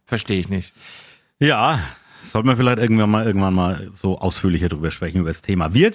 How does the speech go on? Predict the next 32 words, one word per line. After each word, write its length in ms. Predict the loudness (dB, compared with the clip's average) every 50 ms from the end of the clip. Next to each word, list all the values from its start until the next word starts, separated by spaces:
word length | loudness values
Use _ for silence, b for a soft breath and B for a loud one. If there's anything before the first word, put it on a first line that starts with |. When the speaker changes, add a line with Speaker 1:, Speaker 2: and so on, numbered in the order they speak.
| -2
Speaker 2:
beide 320 | -2 -2 0 0 0 2 2
haben 140 | 4 4
ja 80 | 4 4
in 160 | 4 2 2
dieser 160 | 2 2 2
Woche 240 | 0 0 0 0 2
auch 180 | 2 2 2 2
was 200 | 2 0 2 2
gemacht, 280 | 2 2 2 2 2
was 140 | 0 0 0
jetzt 160 | 0 -2 -2
zu 80 | -2 0
diesem 260 | 0 2 2 0 0
Thema 260 | 0 0 2 2 2 2
auch 120 | 2 2
natürlich 460 | 2 2 2 2 2 2 2 0 -2
passt. 400 | -2 -2 -2 -2 -2 -8 -12 -14 B B B B B B B B B _
Ähm, 540 | -2 0 2 2 2 4 4 4 2 2 0 0
es 220 | -2 -2 -2 -2
gibt 140 | -4 0 0
ja 80 | 2 2
den 160 | 2 2 2
Park 420 | 2 0 0 0 -2 -6 -10 -6
der 280 | -4 -4 -4 -4 -4 -4
Arten, 420 | -4 -2 -2 -4 0 0 2 4 4
das 140 | 2 2 0
ist 160 | -2 -4 -2
am 240 | -2 0 2 2 2
Landratsamt 640 | 2 2 2 0 0 -2 -2 -2 0 0 0 0 -2
in 200 | -2 -4 -4 -2
Coburg 580 | 0 0 0 2 2 2 2 2 0 -4 -2
gelegen 640 | -2 0 2 2 4 4 2 2 4 2 2 2